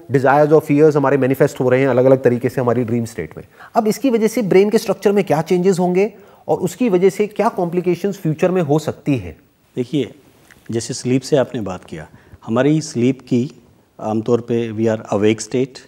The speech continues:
Speaker 2: dream state and deep sleep state,
Speaker 1: हम्म।
Speaker 2: ठीक है? Deep sleep is the main state जहाँ पे आपका ब्रेन रीसेट होता है पूरा,
Speaker 1: हम्म।
Speaker 2: ठीक है? और डीप स्लीप अगर आपकी मिसिंग है, तो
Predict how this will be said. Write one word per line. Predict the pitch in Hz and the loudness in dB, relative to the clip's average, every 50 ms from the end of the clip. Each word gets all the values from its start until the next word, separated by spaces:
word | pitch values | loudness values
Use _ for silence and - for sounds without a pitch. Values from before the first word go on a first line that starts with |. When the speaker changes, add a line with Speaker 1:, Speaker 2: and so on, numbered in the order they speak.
| _ - _ _ _ _ - _ _ - 104 92 | _ -20 _ _ _ _ -20 _ _ -10 -6 0
Speaker 2:
dream | 104 113 117 120 120 - | 2 4 4 4 0 -2
state | - 135 139 147 147 - - - - _ _ _ _ 120 113 | -2 -2 0 0 -2 -8 -16 -20 -20 _ _ _ _ -4 -4
and | 110 95 110 | -2 0 0
deep | 120 117 - - - | 0 0 -2 -6 -8
sleep | - 92 85 - | -8 -8 -8 -8
state, | - - - | -10 -12 -12
Speaker 1:
हम्म। | 82 80 76 - - - - - _ _ - | -12 -12 -14 -14 -18 -18 -20 -20 _ _ -16
Speaker 2:
ठीक | - 110 123 | -12 -10 -10
है? | 113 110 - _ - - - - _ _ - | -10 -10 -12 _ -20 -20 -20 -20 _ _ 4
Deep | 135 160 196 202 - | 4 4 4 4 0
sleep | - - - 190 175 170 | -4 0 4 6 6 6
is | 165 185 143 | 4 2 2
the | 127 135 113 | 2 2 2
main | 107 110 117 131 143 139 - | 2 2 2 2 0 0 -4
state | - - 120 104 110 143 151 - - - _ _ _ _ _ _ | -6 -6 -4 -4 -4 -4 -8 -12 -20 -20 _ _ _ _ _ _
जहाँ | 123 110 101 120 131 131 - | -10 -8 -6 -4 -4 -4 0
पे | 147 | 0
आपका | 120 113 - - 127 107 | 0 0 0 -2 -4 -4
ब्रेन | 98 92 104 104 98 92 | -2 -2 -2 -2 -2 -4
रीसेट | 104 101 95 - 92 87 - | -6 -6 -6 -8 -14 -14 -14
होता | 80 80 - 80 | -16 -16 -16 -18
है | 80 82 | -20 -16
पूरा, | - 87 85 82 | -14 -12 -12 -12
Speaker 1:
हम्म। | 78 76 76 71 - - - | -12 -12 -14 -16 -18 -20 -18
Speaker 2:
ठीक | - 110 117 - | -16 -16 -14 -14
है? | - - _ - - - - - - 113 | -16 -20 _ -20 -12 -12 -12 -8 0 0
और | 107 104 | 2 2
डीप | 107 110 139 165 175 | 4 4 4 4 4
स्लीप | - - 185 170 175 170 175 | 2 0 0 0 2 2 0
अगर | 143 143 131 | 0 0 0
आपकी | 127 123 - - 113 | -2 -2 -2 -4 -4
मिसिंग | 101 92 90 - - 104 92 | -2 -4 -4 -6 -6 -6 -8
है, | 82 78 82 - - _ _ _ _ _ _ _ _ _ _ _ _ _ _ _ _ _ _ _ _ _ | -8 -12 -16 -20 -20 _ _ _ _ _ _ _ _ _ _ _ _ _ _ _ _ _ _ _ _ _
तो | 135 135 147 151 151 156 151 - - | 0 2 4 4 4 2 0 -4 -10